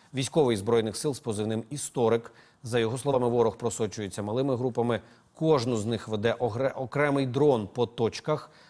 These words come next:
З групи доходить лише один, а, окупант, решта гинуть. Втім, накопичення все одно,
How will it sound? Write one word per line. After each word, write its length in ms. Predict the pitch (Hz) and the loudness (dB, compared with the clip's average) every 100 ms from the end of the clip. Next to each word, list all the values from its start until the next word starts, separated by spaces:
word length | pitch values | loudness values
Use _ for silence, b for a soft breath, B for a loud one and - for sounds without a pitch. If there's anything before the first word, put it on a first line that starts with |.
| b 127 | b -10
З 80 | |
групи 360 | 113 165 170 131 | -2 2 2 2
доходить 580 | 117 113 156 131 117 120 | 0 2 2 2 2 -2
лише 340 | 117 - 127 | -4 0 2
один, 500 | 110 117 117 147 160 - B B - | 2 0 0 0 -2 -8 B B -2
а, 420 | 139 143 143 143 | 2 4 4 4
окупант, 560 | 147 156 135 151 139 120 | 2 0 2 2 2 0
решта 340 | 117 - 98 | -2 -2 -4
гинуть. 460 | 95 156 156 127 - b _ | -2 0 0 -2 -8 b _
Втім, 220 | 147 143 | -4 -2
накопичення 560 | 120 98 120 117 117 | -2 -4 -6 -4 -4
все 260 | 101 - 131 | -4 -2 4
одно, 480 | 120 104 117 123 | 4 4 2 2